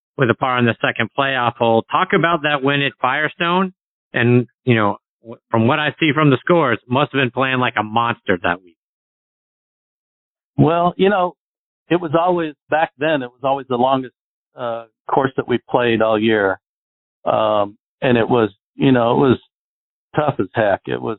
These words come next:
Speaker 2: a, it was really a great golf course. But, I mean, you had to, you know, you fired up your long irons almost, almost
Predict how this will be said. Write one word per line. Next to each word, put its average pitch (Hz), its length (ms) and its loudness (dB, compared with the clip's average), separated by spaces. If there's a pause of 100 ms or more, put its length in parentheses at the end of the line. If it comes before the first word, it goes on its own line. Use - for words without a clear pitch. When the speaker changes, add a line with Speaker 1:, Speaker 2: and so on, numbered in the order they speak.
Speaker 2:
a, 113 40 0 (100)
it 131 100 2
was 113 160 0 (280)
really 135 360 4
a 110 60 0
great 127 420 -2
golf 113 300 -2 (100)
course. 110 320 -4 (760)
But, 120 360 0 (140)
I 139 100 -14
mean, 123 200 -10
you 160 100 0
had 175 260 -2
to, 123 100 -14 (540)
you 147 120 -4
know, 127 100 2
you 127 280 2
fired 139 260 0
up 123 160 -2
your 117 120 0
long 127 260 0
irons 107 320 -4 (260)
almost, 117 380 -2 (1300)
almost 127 360 2